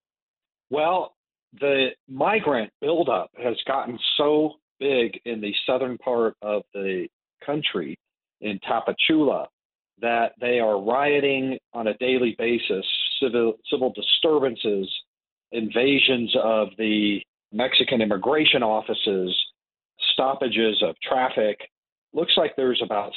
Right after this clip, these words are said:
seventy thousand migrants that have been blocked from advancing to the U S border under this agreement that is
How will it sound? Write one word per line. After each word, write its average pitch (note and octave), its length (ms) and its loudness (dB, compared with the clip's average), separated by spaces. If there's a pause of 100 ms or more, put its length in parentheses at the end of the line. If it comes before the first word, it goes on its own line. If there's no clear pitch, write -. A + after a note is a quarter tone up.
seventy C#3 500 -2
thousand C3 480 -2
migrants G#2+ 540 -2
that F2+ 80 -2
have F#2 140 -4
been G2 280 -4 (520)
blocked A#2+ 560 0 (440)
from A2 320 -2 (120)
advancing A#2+ 680 0
to A#2+ 60 -4
the G#2 100 2
U A2 240 4
S A2 80 0 (140)
border C3 460 2 (600)
under D3+ 300 0
this B2+ 220 2
agreement A#2 760 0 (100)
that A2 300 0 (260)
is A#2 160 -4